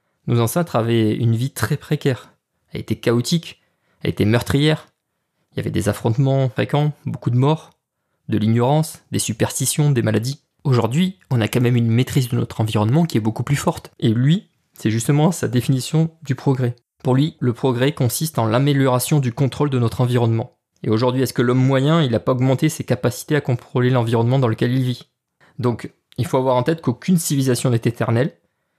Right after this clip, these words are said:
que chaque civilisation finit par mourir, mais finalement, il dit c'est pas si grave que ça, puisque une civilisation qui meurt, elle meurt pas complètement.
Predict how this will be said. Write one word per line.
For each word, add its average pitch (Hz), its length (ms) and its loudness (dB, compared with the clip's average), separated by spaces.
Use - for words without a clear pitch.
que 131 360 0
chaque - 220 -2
civilisation 139 460 0
finit 139 180 0
par 123 140 0
mourir, 147 320 2
mais 131 240 0
finalement, 131 260 2
il 135 60 0
dit 147 120 -2
c'est - 160 -4
pas 120 380 0
si 139 160 -4
grave 123 220 -2
que 139 100 0
ça, 165 200 0
puisque - 320 -6
une 123 60 0
civilisation 139 500 0
qui 135 160 -2
meurt, 160 320 0
elle 117 100 2
meurt 127 240 0
pas 143 100 -2
complètement. 131 500 -2